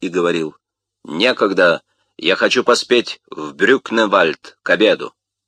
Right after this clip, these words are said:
На всех гитлеровцах лежал одинаковый отпечаток, особенно бросавшийся в глаза, когда они готовились сделать то же самое, что и стоявший передо мной человек. «Вы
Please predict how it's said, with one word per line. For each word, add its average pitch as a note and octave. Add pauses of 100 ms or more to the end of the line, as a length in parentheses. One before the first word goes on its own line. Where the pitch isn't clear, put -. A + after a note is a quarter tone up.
(680)
На D#2+
всех F#2+
гитлеровцах F2
лежал E2+
одинаковый E2
отпечаток, - (420)
особенно F#2
бросавшийся E2+
в D2
глаза, E2+ (320)
когда E2
они F#2
готовились F#2+
сделать G2
то F#2
же E2+
самое, D#2+ (280)
что -
и E2
стоявший D#2+
передо D#2
мной C#2+
человек. C#2 (1300)
«Вы D#2